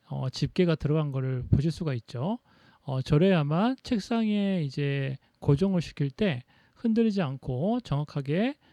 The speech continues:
고정이 될 수가 있습니다. 마이크 암의 설치가 끝난 후 엘가토 마이크 암과 비교를 해보도록 하겠습니다. 엘가토 마이크 암은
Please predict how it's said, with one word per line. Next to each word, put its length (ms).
고정이 380
될 120
수가 240
있습니다. 540
마이크 340
암의 240
설치가 440
끝난 400
후 340
엘가토 460
마이크 380
암과 500
비교를 460
해보도록 340
하겠습니다. 640
엘가토 640
마이크 340
암은 500